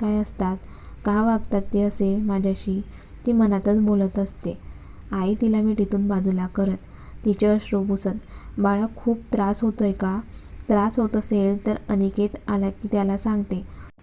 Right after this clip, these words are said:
दवाखान्यात घेऊन जायला सांगते, तो घेऊन जाईल तुला. बरं, तू बस इथे आराम कर, काही काम करायचे नाही, शांत बसायचे."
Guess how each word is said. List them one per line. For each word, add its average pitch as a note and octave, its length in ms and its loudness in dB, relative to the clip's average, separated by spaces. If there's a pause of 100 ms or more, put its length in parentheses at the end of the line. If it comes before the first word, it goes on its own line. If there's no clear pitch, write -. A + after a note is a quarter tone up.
(300)
दवाखान्यात G#3 640 4
घेऊन G3+ 340 6
जायला F#3+ 320 4
सांगते, G3 400 0 (760)
तो G#3+ 120 4
घेऊन A3 340 6
जाईल G#3 320 6
तुला. F#3 240 2 (440)
बरं, G#3+ 320 4 (160)
तू A3+ 160 4
बस A3 300 4
इथे G#3 280 4
आराम F#3+ 340 2
कर, F#3+ 200 -2 (160)
काही G#3 320 4
काम F#3+ 300 2
करायचे F#3+ 460 0
नाही, G3 320 2
शांत F#3+ 400 0
बसायचे." G3 560 0